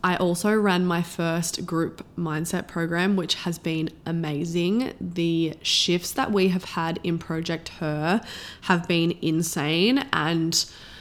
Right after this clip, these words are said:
I'm just so grateful for the space that we have and the beautiful women that are in that. But these courses or programs and masterclasses are something that I have had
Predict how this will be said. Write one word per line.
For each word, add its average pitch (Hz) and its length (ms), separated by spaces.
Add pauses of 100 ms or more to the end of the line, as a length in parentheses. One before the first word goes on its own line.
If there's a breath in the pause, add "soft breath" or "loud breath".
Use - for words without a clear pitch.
(380 loud breath)
I'm 196 140
just 190 220
so 175 180
grateful 165 360
for 180 120
the 175 100
space 156 480
that 175 380
we 170 160
have 160 640 (120)
and 180 100
the 175 60
beautiful 170 340
women 165 280
that 156 120
are 147 140
in 160 160
that. 226 480 (480 loud breath)
But - 340
these 220 340
courses 262 680
or 196 100
programs 202 920 (120)
and 175 240
masterclasses 180 760
are 170 80
something 233 500
that 233 220
I 180 180
have 247 180
had 190 380